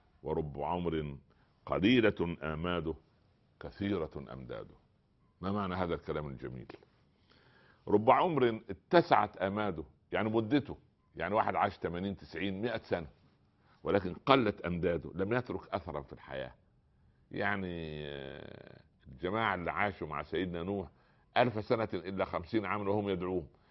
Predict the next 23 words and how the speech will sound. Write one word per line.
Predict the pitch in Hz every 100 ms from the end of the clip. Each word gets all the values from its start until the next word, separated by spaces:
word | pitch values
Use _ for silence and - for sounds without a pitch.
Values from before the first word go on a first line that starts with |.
| _ -
اتسعت | - - - 135 - 113 110
الآماد، | 95 101 104 110 95 - _ _ _ _
لكن | 76 80 82 82 -
الأمداد | 76 - 85 104 95
إيه؟ | 90 95 85 - _ _ _ _ -
مش | 78
قليلة، | - 82 92 90 92 -
دي |
كانت، | 69 80 - 64 -
دي | 62
كانت | 71 87 82
ممنوعة، | 85 104 - 62
مش | 58 -
موجودة. | 76 80 101 107 65 - _ _
لم، | 73 85
لم | 95 127 127
يتركوا | 113 113 113 104 -
أثراً | 107 98 87 80 - _ -
في | 76
الحياة | - 87 95 87
إلا | 80 80 78
أثر | 78 76
الشر، | 73 - 73